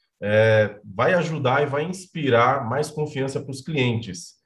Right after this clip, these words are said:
Então, hoje tem toda uma preocupação holística, uma preocupação de bem-estar. É, a gente sabe, né, no, no Dermo Week foi colocado isso também, que o banheiro, né, hoje é uma extensão de, desse bem-estar. Então, o banheiro não é mais um banheiro, um lugar pra você se higienizar.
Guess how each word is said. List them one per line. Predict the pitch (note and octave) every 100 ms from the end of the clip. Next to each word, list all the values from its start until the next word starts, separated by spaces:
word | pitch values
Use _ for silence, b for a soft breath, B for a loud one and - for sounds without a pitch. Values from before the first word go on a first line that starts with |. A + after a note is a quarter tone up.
| _ _ _
Então, | G#2+ C#3+ D3+
hoje | F#3+ F3
tem | E3+
toda | E3 E3+
uma | F#3 F#3
preocupação | F#3 F3+ - D3+ - D#3 D#3+
holística, | F3+ C3 C#3+ D#3 - -
uma | B2+ A#2+
preocupação | B2+ - B2 B2 A#2+
de | A2
bem-estar. | G#2+ A2+ B2+ - A2 B2 C3 C3+ B B B _ -
É, | G#2+ A2+ A2
a |
gente | G#2+ B2+ B2
sabe, | - B2 B2 A2+ G#2
né, | G#2 A#2
no, | A2+ G#2+ G2
no | G2 G2+
Dermo | G2+ A2+ A#2
Week | A#2 A#2+
foi | - B2
colocado | B2 B2+ A#2 A2+ A2+ A2 G#2
isso | A2 -
também, | - F#2+ G#2 A#2+ A#2+ A#2+ B _ _
que | - A#2+
o | B2
banheiro, | A#2 C3+ A#2 C3+ C#3+ A2 G2+
né, | A#2 B2+ - _ _ _ _ _ _ _ _ _
hoje | G2+ A#2 C3+ A#2 C3
é | C3
uma | C3+
extensão | C#3 - D3+ D3+ - C3 C#3+ D3 G2+
de, | G2+
desse | A2 A2
bem-estar. | G#2 A2 A2 - - A#2 A#2+
Então, | A2+ A#2
o |
banheiro | A2+ A#2 A#2+
não | A#2+
é |
mais | A#2+ A#2+ A#2
um | A2+
banheiro, | G#2+ G#2+ A2+ A2+
um |
lugar | G#2+ G#2 G#2+
pra | G#2+
você | G2+ G2 G2+
se | - G#2
higienizar. | F#2+ A2 G#2+ F#2 G2 G#2 B2+ B2+